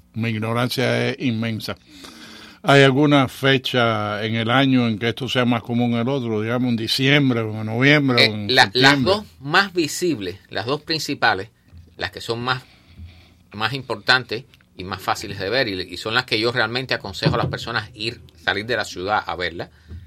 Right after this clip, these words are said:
Speaker 2: están en noviembre, que son las Leónidas, y en agosto, que son las Perseidas.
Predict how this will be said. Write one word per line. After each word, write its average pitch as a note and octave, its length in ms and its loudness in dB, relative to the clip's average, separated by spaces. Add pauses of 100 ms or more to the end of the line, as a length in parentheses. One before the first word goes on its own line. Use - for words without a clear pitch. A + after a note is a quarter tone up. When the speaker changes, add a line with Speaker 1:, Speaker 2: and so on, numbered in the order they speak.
(460)
Speaker 2:
están G#2+ 480 0
en G2+ 160 -6
noviembre, C3 600 -2 (1200)
que F2+ 100 -12
son G2 160 -6
las C3 120 2
Leónidas, B2+ 460 -2 (600)
y A#2 140 0
en A2 120 0
agosto, A#2+ 440 -2
que G2+ 80 -12
son E2+ 160 -14
las F2 120 -16
Perseidas. - 380 -16